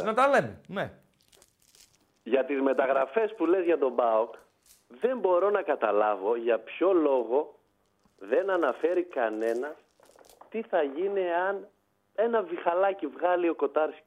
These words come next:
Speaker 2: Σταμάτα, ρε. Σταμάτα.
Speaker 1: Ένα βιχαλάκι, ε, όχι
Speaker 2: Σταμάτα,
Speaker 1: τίποτα
Speaker 2: ρε.
Speaker 1: σπουδαίο.
Speaker 2: Ζίβκοβιτς έχω, ρε, φίλε.
Speaker 1: Τι;
Speaker 2: Ζίβκοβιτς
Speaker 1: Ράγκα.
Speaker 2: έχω, ρε, φίλε.
Speaker 1: Άμα ο Κοτάρσκι
Speaker 2: Σταμάτα,
Speaker 1: πάθει
Speaker 2: μην
Speaker 1: ένα
Speaker 2: το γλωσσοτρως.
Speaker 1: βιχαλάκι.
Speaker 2: Άστο το ρημάδι.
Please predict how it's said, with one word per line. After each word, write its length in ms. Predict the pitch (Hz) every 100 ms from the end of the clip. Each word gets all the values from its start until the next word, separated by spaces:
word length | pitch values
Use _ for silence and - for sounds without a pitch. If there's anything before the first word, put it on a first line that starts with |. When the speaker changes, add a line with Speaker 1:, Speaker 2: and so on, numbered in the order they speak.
| -
Speaker 2:
Σταμάτα, 600 | 151 143 185 196 113 101
ρε. 160 | 101 104 - - 151 143 139
Σταμάτα. 520 | 135 135 131 123 143
Speaker 1:
Ένα 200 | 233 262
βιχαλάκι, 680 | 202 202 180 170 214 262 - 101
ε, 80 | 110
όχι 140 | 147
Speaker 2:
Σταμάτα, 240 | 165 175 175
Speaker 1:
τίποτα 540 | 196 233 226 - 165
Speaker 2:
ρε. 80 | 151
Speaker 1:
σπουδαίο. 200 | 123 220 202
Speaker 2:
Ζίβκοβιτς 320 | 214 190 117
έχω, 340 | 180 156 139 143
ρε, 140 | 123
φίλε. 320 | 107 110 104 92 104 - - - - - - -
Speaker 1:
Τι; 300 | 135 120 -
Speaker 2:
Ζίβκοβιτς 640 | 156 254 262 - 226 - 147
Speaker 1:
Ράγκα. 180 | 185 190
Speaker 2:
έχω, 160 | 156
ρε, 140 | 147 139
φίλε. 500 | - 123 117 113 113 _ _ _
Speaker 1:
Άμα 480 | 90 117 147 175 175 156
ο 60 |
Κοτάρσκι 920 | 127 123 110 120 135 151 - 110 95 - _
Speaker 2:
Σταμάτα, 600 | - 180 196 240 302 -
Speaker 1:
πάθει 200 | 277 247
Speaker 2:
μην 120 | 311
Speaker 1:
ένα 140 | 311
Speaker 2:
το 60 | 285
γλωσσοτρως. 800 | 247 277 - 247 247 240 226 -
Speaker 1:
βιχαλάκι. 300 | - 262 330
Speaker 2:
Άστο 300 | 226 - 277
το 180 | 262 262
ρημάδι. 800 | 254 247 247 240 185 175 135 -